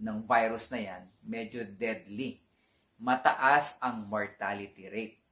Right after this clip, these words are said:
Ibig sabihin, pag nahawa ka, sampu ang nahawa,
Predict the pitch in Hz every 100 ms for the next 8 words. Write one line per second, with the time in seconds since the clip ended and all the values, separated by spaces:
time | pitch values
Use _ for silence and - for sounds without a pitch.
0 | _ _ _ _ _ 98 95 - 110 95
1 | 131 135 120 113 110 - 95 98 98 98
2 | 101 107 127 - 98 - _ _ _ _
3 | _ _ _ _ - - 135 139 123 113
4 | - 127 127 127 185 147 127 -